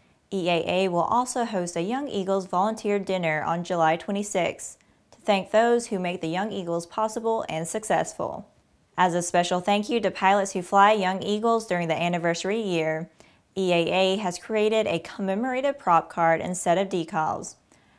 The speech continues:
Pilots who fly at least one Young Eagle will also receive a letter of thanks from E A A.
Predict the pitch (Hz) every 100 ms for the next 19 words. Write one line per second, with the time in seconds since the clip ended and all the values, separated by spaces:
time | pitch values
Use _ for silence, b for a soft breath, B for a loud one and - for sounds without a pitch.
0 | b - 175 175 180 180 175 180 180 175
1 | 170 170 196 220 240 208 202 202 185 170
2 | 165 160 165 - 190 202 214 190 185 170
3 | 160 170 214 233 214 202 196 170 160 -
4 | 202 - 165 160 165 190 180 165 -